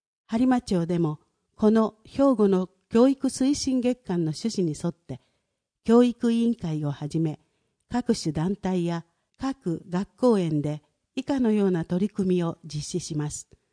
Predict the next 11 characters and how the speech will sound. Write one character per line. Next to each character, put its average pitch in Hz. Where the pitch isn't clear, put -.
詳 233
し -
く 196
は、 156
各 233
学 180
校 202
園、 127
ま 196
た 220
は 175